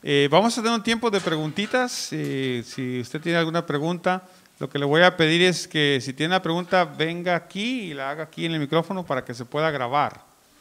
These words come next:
Ahí en el, ah, o, o me las dicen y las digo yo, ¿o qué?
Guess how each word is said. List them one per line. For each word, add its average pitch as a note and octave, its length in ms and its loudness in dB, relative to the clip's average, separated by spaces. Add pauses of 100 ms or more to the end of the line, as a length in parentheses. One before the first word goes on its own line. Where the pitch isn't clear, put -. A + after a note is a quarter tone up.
(340)
Ahí B2+ 220 -6
en C#3 100 -6
el, A2+ 400 -8 (1200)
ah, B2+ 280 -4
o, B2 280 -8
o - 20 -4
me C3+ 120 -6
las B2 120 -4
dicen E3 260 -4
y D#3 80 -4
las C#3 140 -6
digo D#3 140 -4
yo, E3 160 -4
¿o D3+ 60 -10
qué? D3+ 180 -10